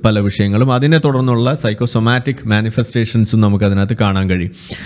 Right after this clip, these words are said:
അങ്ങനെ നോക്കുമ്പോൾ ഹിയറിംഗ് ലോസിനെ കുറിച്ച് നമ്മൾ പറയാറുണ്ട്. ആ, ചെവി, ആ, വലിയ ശബ്ദമുള്ള സ്ഥലങ്ങളിൽ,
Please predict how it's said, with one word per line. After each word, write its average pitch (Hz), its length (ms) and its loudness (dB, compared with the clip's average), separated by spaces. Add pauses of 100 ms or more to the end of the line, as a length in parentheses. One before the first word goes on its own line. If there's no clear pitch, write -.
(220)
അങ്ങനെ 170 260 2
നോക്കുമ്പോൾ 143 480 0
ഹിയറിംഗ് 143 360 0
ലോസിനെ 147 360 0
കുറിച്ച് 147 360 0 (100)
നമ്മൾ 143 220 2 (200)
പറയാറുണ്ട്. 135 580 0 (220)
ആ, 101 140 2
ചെവി, 117 220 2
ആ, 98 460 -2 (100)
വലിയ 117 360 4
ശബ്ദമുള്ള 127 480 0
സ്ഥലങ്ങളിൽ, 123 460 0